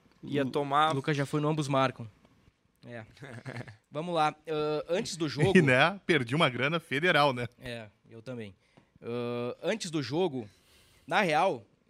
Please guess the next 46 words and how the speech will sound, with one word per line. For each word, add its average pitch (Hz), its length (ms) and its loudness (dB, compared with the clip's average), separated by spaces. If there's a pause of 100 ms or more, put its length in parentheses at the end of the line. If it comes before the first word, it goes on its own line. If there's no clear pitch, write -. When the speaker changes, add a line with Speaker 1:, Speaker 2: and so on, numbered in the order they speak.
(100)
Speaker 2:
ah, 120 440 -18
Speaker 1:
Depois 135 340 -2
o 151 40 -6
maluco 170 340 -2
sou 185 220 -6
eu, 151 300 -6
né? 131 120 -12 (640)
Speaker 2:
É, - 920 -10
é. 113 280 -4 (100)
Speaker 1:
Eu 214 240 12
não 254 220 8
apostei 190 420 -2
Speaker 2:
Eu, 165 60 -6
Speaker 1:
nesse 147 180 -10
Speaker 2:
eu 139 40 -14
Speaker 1:
jogo. 127 200 -16
Speaker 2:
posso 160 200 -10
dizer 160 160 -12
que 170 60 -18
o 151 40 -18
mais 185 180 -6
difícil 175 600 -14
entrou, 139 440 -14 (160)
escanteios. 120 640 -12 (240)
Bom, 175 240 -2
vamos 202 180 -2
lá. 139 180 2 (380)
Antes 214 260 0
do 190 140 -2
jogo, 143 480 0 (100)
eu, 147 260 -4
eu 143 160 -4
preparei 156 360 -6
um - 20 -8
material 151 380 -6
em 139 40 -8
G 131 140 -6
ponto 135 240 -16
Globo, 123 460 -8 (460)
eh, 139 140 -10
sobre 185 240 -8
o - 20 -10
que 196 140 -14
valia 185 340 -4
pro 165 200 -10
Inter 160 380 -12